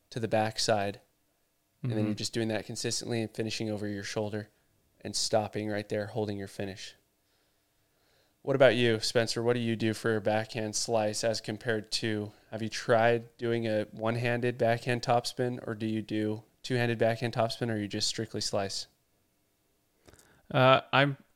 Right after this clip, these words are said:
Speaker 2: I'm pretty limited there. If I'm gonna put two hands on it, I've been working on getting two hands on the paddle lately,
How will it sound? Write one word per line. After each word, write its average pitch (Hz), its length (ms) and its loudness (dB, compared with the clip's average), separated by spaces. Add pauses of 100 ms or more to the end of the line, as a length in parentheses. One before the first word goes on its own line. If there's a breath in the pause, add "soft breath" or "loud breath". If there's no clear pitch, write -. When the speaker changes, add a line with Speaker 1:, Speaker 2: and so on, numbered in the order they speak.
(300)
Speaker 2:
I'm 135 180 6
pretty 139 280 4
limited 127 560 4
there. 127 640 10
If 123 220 2
I'm 131 320 6
gonna 131 200 4
put - 340 0
two 135 240 4
hands 123 360 2
on 123 200 4
it, - 60 -2
I've 113 160 4
been 113 140 2
working 117 360 2
on 117 280 2
getting 117 480 0
two 120 220 2
hands 113 320 2
on 117 160 2
the 113 80 0
paddle 113 380 2
lately, 113 440 2